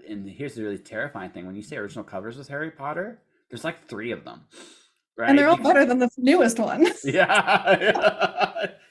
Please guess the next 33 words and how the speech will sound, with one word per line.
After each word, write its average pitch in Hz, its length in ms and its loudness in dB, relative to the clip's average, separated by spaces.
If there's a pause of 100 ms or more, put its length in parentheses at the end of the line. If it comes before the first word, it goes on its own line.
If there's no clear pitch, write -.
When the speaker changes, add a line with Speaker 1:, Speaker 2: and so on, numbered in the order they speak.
(540)
Speaker 1:
Uh, 226 360 4 (460)
so 208 220 -2
I've 220 240 2
always 339 220 -4
preferred 175 440 -8
the, 113 340 -8
the 101 460 -12
English 104 320 -14
versions, 85 500 -20
like 92 140 -16
the, 104 140 -10
like 101 300 -12
the, 104 140 -12 (260)
like 101 200 -10
the - 80 -12
North, 113 240 -8
like 113 400 -12
Cana-, 113 300 -10
the 113 100 -14
Canadian 113 520 -10
slash 90 640 -12 (340)
your, 117 320 -14
like, 95 240 -16
U 104 120 -16
K 98 320 -12
covers. 156 560 -12 (400)
Speaker 2:
Mm-hmm. 247 180 2
Speaker 1:
I 123 60 -2
think 135 200 -10
they're 113 100 -6
the 107 100 -10
best 82 340 -14
ones. 147 420 -16